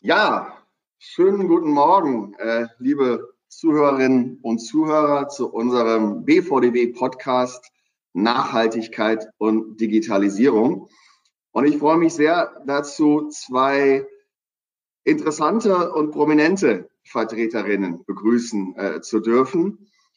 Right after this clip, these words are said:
Zum einen Katharina Fegebank,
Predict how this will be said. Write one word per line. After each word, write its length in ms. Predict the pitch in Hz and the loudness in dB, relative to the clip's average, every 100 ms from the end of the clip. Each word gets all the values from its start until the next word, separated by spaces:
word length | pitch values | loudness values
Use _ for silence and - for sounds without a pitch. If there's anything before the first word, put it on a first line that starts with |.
| _ - | _ -8
Zum 220 | 135 139 | -2 0
einen 760 | 135 156 160 147 143 143 147 - | 2 4 4 4 2 -2 -4 -4
Katharina 500 | 170 180 165 170 165 | -2 0 2 2 2
Fegebank, 600 | 190 175 123 92 78 | 2 2 2 0 -4